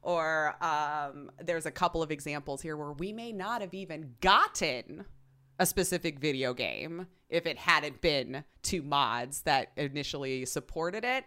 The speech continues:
and made its own spin-off of a version. And as a P C gamer who loves to mod games,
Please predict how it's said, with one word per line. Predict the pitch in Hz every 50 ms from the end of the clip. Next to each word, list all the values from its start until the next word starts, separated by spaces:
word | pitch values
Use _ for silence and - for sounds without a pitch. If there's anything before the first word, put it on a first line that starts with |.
| _
and | - 139 143 139
made | 139 143 147
its | 147 139 -
own | - 135 143 147
spin-off | - - - - 156 139 139 139 139 139 139 -
of | 147 139 143
a | 139
version. | 135 151 139 139 143 202 220 247 285 320 427 427 - - - - - - - - _
And | - 226 226
as | 220 202 175
a | 185
P | 185 - - 240 240
C | 233 - 254 240
gamer | 196 240 220 208 208 220 226 233 254
who | 247 240
loves | 202 214 220 220 214 208 -
to | - 214
mod | 214 208 208 196 208 190 170 -
games, | 214 202 185 185 190 262 370 453 - - - - -